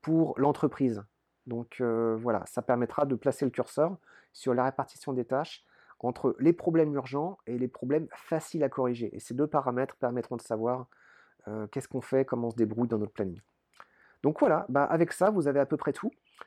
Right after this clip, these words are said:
Donc, euh, bah, vous allez identifier, euh, tout un lot de problèmes en masse, encore.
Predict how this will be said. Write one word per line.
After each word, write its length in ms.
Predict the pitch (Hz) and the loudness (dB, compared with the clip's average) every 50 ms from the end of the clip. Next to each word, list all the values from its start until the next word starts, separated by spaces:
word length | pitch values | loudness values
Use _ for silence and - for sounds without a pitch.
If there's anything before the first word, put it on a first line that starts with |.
| _ _ _ - | _ _ _ -12
Donc, 400 | 135 135 147 156 151 - - - | -8 -6 -4 -4 -6 -4 -2 0
euh, 460 | 139 131 127 123 127 123 123 123 120 | 2 2 4 4 4 4 4 2 2
bah, 160 | 117 120 120 | 2 0 0
vous 160 | 117 123 123 | 0 0 2
allez 160 | 131 127 131 131 | 2 4 4 2
identifier, 760 | 131 131 127 - - 127 - - - 139 143 143 147 143 135 | 2 0 -4 -4 -8 -12 -12 -8 -4 -2 0 2 2 4 4
euh, 360 | 120 113 117 117 113 113 113 113 - | 4 2 2 2 2 0 0 -2 -6
tout 160 | - 160 - - | -10 -8 -4 -2
un 220 | 156 143 135 127 | 0 0 2 2
lot 260 | 127 123 131 151 165 - | 2 4 6 6 4 4
de 40 | |
problèmes 580 | - - - - 147 127 127 123 156 175 139 110 - _ _ | 2 -2 -4 -2 2 4 4 4 4 4 0 -4 -6 _ _
en 80 | - 123 | -6 -4
masse, 460 | 127 123 139 - - - - - _ _ _ _ _ - | -2 -2 -2 -2 -4 -10 -14 -16 _ _ _ _ _ -16
encore. 420 | 127 - - 123 131 151 170 139 | -14 -6 -2 0 0 0 -2 -6